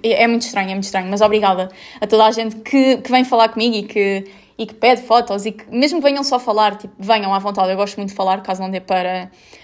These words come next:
para perceber. E então, ahm, no episódio de hoje, nós vamos falar, nós, eu, vou falar dos livros que li em outubro. Porque, como é o meu primeiro episódio, eu queria assim uma coisa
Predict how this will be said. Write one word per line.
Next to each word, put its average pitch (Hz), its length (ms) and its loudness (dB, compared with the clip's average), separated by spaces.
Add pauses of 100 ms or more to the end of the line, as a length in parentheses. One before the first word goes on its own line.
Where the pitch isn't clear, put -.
(220)
para 220 100 2
perceber. - 480 -2 (1300)
E 339 640 4
então, 233 580 2 (360)
ahm, 214 760 2 (1600)
no 302 100 6
episódio 294 380 4
de 226 60 -2
hoje, 190 340 -4 (500)
nós 247 180 2
vamos 254 300 0
falar, 202 580 2
nós, 214 400 -2
eu, 190 360 -4 (100)
vou 220 160 -2
falar 233 240 4
dos 226 120 -2
livros 233 300 -4
que - 160 -12
li 233 380 -2
em 226 140 -2
outubro. 190 520 -6 (720)
Porque, 240 600 2
como 247 180 2
é - 20 4
o 247 40 2
meu 254 120 0
primeiro 240 260 -2
episódio, 220 380 0
eu 220 60 0
queria 220 160 0
assim 220 200 -4
uma 214 160 -4
coisa 208 640 -2